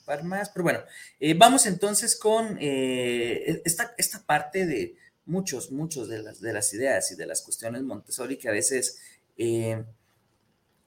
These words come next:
se tienen como muchas ideas erróneas.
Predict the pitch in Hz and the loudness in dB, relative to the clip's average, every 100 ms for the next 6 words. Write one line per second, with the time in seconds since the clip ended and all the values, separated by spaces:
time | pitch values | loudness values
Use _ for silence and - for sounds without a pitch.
0 | - - 160 170 175 175 147 135 131 127 | 6 6 8 2 2 0 0 2 2 2
1 | 127 95 - - _ _ _ _ _ _ | 2 0 -4 -16 _ _ _ _ _ _
2 | _ _ - 170 185 - - 147 147 160 | _ _ 4 6 6 2 0 0 0 0
3 | 110 95 - - - | -2 -4 -6 -14 -14